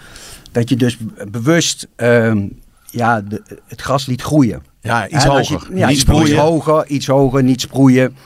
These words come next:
Speaker 1: Eh, en, en liefst dan op, op een zondag voetbal, op een zondagmiddag, dan had je het ook droger. Dan werd die bal gewoon stroperiger. En dan zag je ook een duidelijk verschil.
Speaker 2: Ja.
Speaker 1: Alleen
Speaker 2: Ja,
Speaker 1: tegenwoordig, eh,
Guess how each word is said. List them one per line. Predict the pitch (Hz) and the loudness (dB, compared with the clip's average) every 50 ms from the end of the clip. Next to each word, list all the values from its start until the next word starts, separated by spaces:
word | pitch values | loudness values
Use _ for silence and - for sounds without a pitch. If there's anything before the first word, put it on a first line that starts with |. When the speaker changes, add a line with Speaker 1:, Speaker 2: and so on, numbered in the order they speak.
| - - - - - - - - | -20 -20 -20 -20 -20 -20 -20 -18
Speaker 1:
Eh, | - - 117 113 113 113 113 110 107 104 107 104 104 104 - - _ _ | -6 0 2 2 4 4 4 2 2 0 -2 -4 -4 -8 -12 -14 _ _
en, | _ 120 123 120 120 - | _ 0 2 2 2 2
en | - - 117 113 113 113 117 120 107 87 - | -2 -6 -6 -2 0 0 0 -2 -4 -8 -10
liefst | - 113 131 160 151 135 - | -4 -2 0 0 0 0 0
dan | 147 131 131 | 0 0 0
op, | 131 123 135 | -2 -2 -4
op | 123 117 - 139 - | -6 -4 -4 -4 -4
een | 127 | -4
zondag | 107 - 147 139 151 156 151 131 | -2 0 2 2 2 2 0 -2
voetbal, | - 165 156 135 143 147 165 | -2 -6 -4 0 0 0 0
op | 175 147 | 0 -6
een | 127 | -8
zondagmiddag, | 113 139 135 123 120 101 - 117 123 139 151 170 147 | -6 -4 -2 -2 -2 0 0 2 2 2 2 0 -4
dan | 135 135 107 | -4 -4 -4
had | 127 127 | -4 -4
je | 131 123 | -4 -4
het | 123 123 | -4 -4
ook | 104 101 | -6 -4
droger. | - 127 117 120 131 139 135 160 180 180 - - - - - _ | -2 2 4 4 4 2 0 -2 -8 -8 -12 -20 -20 -20 -20 _
Dan | _ - 117 | _ -10 -6
werd | 123 135 131 | -6 -2 -2
die | 135 | -2
bal | 123 127 131 127 | 0 0 0 0
gewoon | 123 - 117 110 | 0 -2 -4 -4
stroperiger. | - - - 147 160 143 - 117 98 90 - 82 | -4 -2 0 2 2 2 0 -6 -10 -10 -10 -10
En | 87 | -10
dan | 98 110 | -10 -8
zag | 107 - 135 135 | -2 -2 -2 -2
je | 135 143 | 0 -4
ook | 139 139 | -2 -2
een | 139 113 | -2 -2
duidelijk | 104 113 104 101 101 - | 0 0 0 0 -2 -8
verschil. | - - - - 151 117 - - - - - _ _ _ _ | -10 -8 -4 -2 -4 -4 -4 -10 -20 -20 -20 _ _ _ _
Speaker 2:
Ja. | - 113 113 92 - - - - _ - - - - - - - - - - - - - - - - - - - - - - - | -6 -4 -4 -4 -6 -10 -20 -20 _ -20 -20 -20 -20 -20 -20 -20 -20 -20 -20 -16 -16 -16 -10 -10 -12 -12 -12 -18 -20 -20 -20 -12
Speaker 1:
Alleen | - 120 127 | -6 -2 0
Speaker 2:
Ja, | 127 127 143 | 0 2 2
Speaker 1:
tegenwoordig, | 147 156 143 143 139 151 175 190 190 185 160 - - | 2 0 0 0 2 2 2 2 2 0 -2 -6 -8
eh, | - - 160 151 147 147 143 | -2 2 2 4 4 4 2